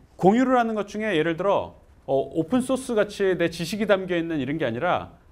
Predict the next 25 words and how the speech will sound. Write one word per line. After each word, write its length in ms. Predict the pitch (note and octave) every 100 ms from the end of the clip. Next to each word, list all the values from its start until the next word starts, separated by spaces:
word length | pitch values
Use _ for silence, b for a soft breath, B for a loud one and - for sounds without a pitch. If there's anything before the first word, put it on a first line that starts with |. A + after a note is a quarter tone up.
| -
어, 180 | C3 B2
하드웨어 920 | - - D4 D4+ C#4 A3 F3+ C#3+ -
관점에서 500 | - C#3+ G3 D#3+ D3+
공유는 560 | C3+ C3 C#3+ E3 F#2+ - B
이런 200 | D#3+ G3
게 80 | D#3+
있죠. 420 | - G#2+ G#2 F#2 B B -
그 160 | C3
세티라는 640 | A#2+ B3+ B3+ - C#4+ A3+ F#3
프로젝트 360 | F3+ D3+ D3+
아세요? 240 | G#2+ D3+ - - - - - - - - - - -
외계인을 580 | C3 C#3+ F3+ E3 D3 B2+
찾는 420 | - E3 B2+ F#2 F2+ -
거예요. 200 | G#2 G2
전파망원경으로 960 | - - E3 D3 C#3 C3+ C3 B2+ B2+ A#2
수신된 400 | - - F3+ D3+
데이터를 640 | A2+ A2 A#2 D#3+ A2 E2 B B -
분석을 400 | E3 E3+ F#3 D3
해서 200 | C#3 D#3+
이 400 | C#3+ G3 G#3+ G#3
전파가 680 | D3+ D3+ D3+ E3+ D#3+ F2 b b b -
인위적으로 720 | E3+ A3 B3+ B3 A#3 G#3+ G#3
만들어진 520 | F3 D#3+ F3 E3+ E3+
거냐 420 | E3 F3 G3+ G#3
아니냐를 840 | - C#3 F3+ E3 D3 D#3 D#3+ A2 -